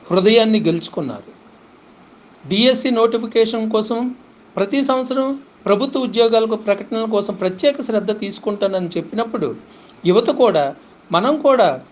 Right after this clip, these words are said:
పవన్ కళ్యాణ్ గారి కోసం ప్రత్యేక శ్రద్ధ తీసుకోవాలని నిర్ణయించుకున్నారు. ఇక్కడ ఒక మాట చెప్పుకోవాలి. జనసేన నుంచి గెలిచే వాళ్ళకి చాలామందికి పవన్ కళ్యాణ్ ఇమేజే కాదు,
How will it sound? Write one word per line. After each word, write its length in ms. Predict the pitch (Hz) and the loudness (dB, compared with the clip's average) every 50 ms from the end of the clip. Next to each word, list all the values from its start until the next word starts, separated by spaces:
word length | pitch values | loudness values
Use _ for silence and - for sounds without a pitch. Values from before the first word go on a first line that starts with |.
| _ _ _ _ - | _ _ _ _ 0
పవన్ 240 | 170 185 220 240 247 | 2 2 2 2 0
కళ్యాణ్ 340 | 262 262 254 254 254 240 240 | -2 0 0 0 0 0 0
గారి 200 | 226 226 214 208 | 0 0 0 0
కోసం 260 | 208 202 196 - 190 | -2 -4 -4 -4 -4
ప్రత్యేక 400 | 185 175 165 - 233 226 226 226 | -4 -6 -2 0 0 0 0 -2
శ్రద్ధ 280 | 220 - 190 170 175 180 | -4 -4 -4 -4 -4 -6
తీసుకోవాలని 680 | 185 - - 185 185 - - 202 202 185 170 165 151 | -8 -8 -8 -10 -8 -4 -2 -2 0 0 -2 -4 -4
నిర్ణయించుకున్నారు. 800 | 147 147 147 160 175 165 139 - - - 123 110 107 104 107 - - - - - - - - - - - - - - - - - - | -6 -6 -4 -6 -6 -6 -8 -10 -12 -14 -12 -12 -12 -14 -14 -18 -20 -20 -20 -20 -20 -20 -20 -20 -20 -20 -20 -20 -20 -20 -20 -14 -12
ఇక్కడ 180 | - - - 185 | -6 0 2 2
ఒక 120 | 180 185 | 2 2
మాట 220 | 175 165 170 196 190 - - | 2 0 0 0 -2 -4 -6
చెప్పుకోవాలి. 540 | 175 - - - 165 139 120 110 101 110 113 - - - - - - - - - - - - - - - - _ - - - | -6 -6 -4 -4 -2 -2 -2 -2 -6 -10 -14 -18 -20 -20 -20 -20 -20 -20 -20 -20 -20 -20 -20 -20 -20 -20 -20 _ -12 -2 0
జనసేన 380 | 185 190 220 220 226 254 240 | 2 2 2 4 4 2 2
నుంచి 300 | 240 240 240 220 220 180 | 2 0 -2 -4 -2 0
గెలిచే 280 | 185 196 202 196 233 226 | 0 0 2 2 2 4
వాళ్ళకి 300 | 220 220 208 208 208 208 - | 4 4 2 0 -2 -2 0
చాలామందికి 760 | 190 185 196 208 220 220 208 190 185 185 185 156 143 139 151 175 - - - - - - - _ _ - | 2 2 2 2 2 2 0 -2 -2 -4 -4 -4 -4 -4 -6 -10 -14 -18 -20 -20 -20 -20 -20 _ _ 0
పవన్ 220 | 170 190 220 240 | 0 0 2 2
కళ్యాణ్ 360 | 233 254 254 247 247 240 220 196 | 2 2 2 4 4 2 2 2
ఇమేజే 360 | 190 196 214 208 202 214 208 | 0 0 0 2 2 0 0
కాదు, 480 | 202 175 165 165 151 151 156 170 190 | 2 2 2 2 2 -2 -6 -6 -8